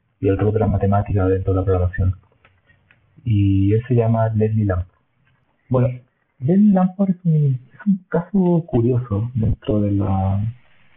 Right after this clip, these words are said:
de lo-, de los personajes, de los grandes personajes de, de la historia de la, de la ciencia de la computación.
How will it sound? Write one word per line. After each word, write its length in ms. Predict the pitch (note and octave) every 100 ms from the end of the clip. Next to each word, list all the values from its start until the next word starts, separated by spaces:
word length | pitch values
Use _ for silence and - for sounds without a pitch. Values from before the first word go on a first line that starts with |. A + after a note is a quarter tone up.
| _
de 60 | -
lo-, 240 | - - - _
de 120 | G#2 G#2
los 120 | G#2+
personajes, 580 | - - G#2 G#2 A2+ G2+
de 40 |
los 100 | G2+
grandes 220 | A#2 C3+
personajes 460 | - - A#2 A#2+ A#2+
de, 60 |
de 400 | G#2+ G#2+ - -
la 60 | G#2+
historia 340 | G#2 - A2
de 140 | A2 G#2+
la, 340 | G2+ G2 G#2+ _ _ _ _ -
de 60 | G#2+
la 60 |
ciencia 180 | - A2+
de 60 | G#2+
la 60 |
computación. 580 | G#2 G#2 G2+ - B2 G#2+